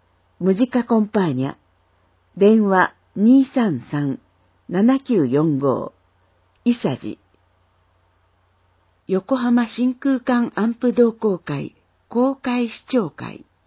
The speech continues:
日時、二十五日土曜、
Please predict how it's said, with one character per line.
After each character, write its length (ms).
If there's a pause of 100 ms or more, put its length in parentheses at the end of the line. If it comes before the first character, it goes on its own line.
(880)
日 380
時、 280 (440)
二 220
十 200
五 160
日 480
土 220
曜、 400